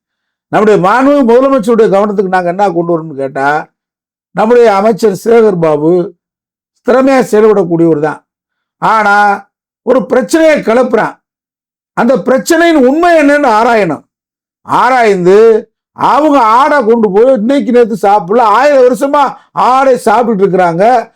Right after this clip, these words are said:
அவங்களையும் போக வேணாம், போனவங்க மேல வழக்கு போடுவோம், இவன் வ-, வீம்புக்கு பிரச்சனை பண்ணிட்டு ஓ மேலே வழக்கு போடும்ன்றது நல்ல கருத்து இல்ல. இஸ்லாமிய மக்கள் நம்மை நம்பி இருக்கிறார்கள், திராவிட மாடல் அரசை நம்பி இருக்கிறார்கள். திராவிட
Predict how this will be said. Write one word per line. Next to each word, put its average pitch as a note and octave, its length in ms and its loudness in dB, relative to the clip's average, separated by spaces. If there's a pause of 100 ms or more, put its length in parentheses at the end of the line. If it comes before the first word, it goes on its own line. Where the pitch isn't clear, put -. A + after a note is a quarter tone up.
(380)
அவங்களையும் E4 640 0
போக C4+ 140 2 (100)
வேணாம், B3+ 420 0
போனவங்க B3+ 460 0
மேல C4 200 0
வழக்கு A3 300 0
போடுவோம், G#3+ 400 2 (360)
இவன் B3 260 2
வ-, G3 160 2
வீம்புக்கு D4+ 380 2
பிரச்சனை A#3+ 240 0
பண்ணிட்டு G#3+ 320 2
ஓ C4 40 2 (140)
மேலே C4 240 2
வழக்கு G#3 260 -2
போடும்ன்றது G3+ 480 0 (340)
நல்ல G#3+ 280 0
கருத்து D#3+ 320 -2
இல்ல. A#2 140 -12 (1400)
இஸ்லாமிய D#4 600 0
மக்கள் C4+ 300 -2
நம்மை C4+ 160 0 (100)
நம்பி D#4 240 0
இருக்கிறார்கள், B3+ 540 0 (1500)
திராவிட C#4 400 0 (100)
மாடல் C4+ 300 2
அரசை C#4 340 0
நம்பி C4+ 200 0
இருக்கிறார்கள். A3 500 0 (580)
திராவிட D4 400 0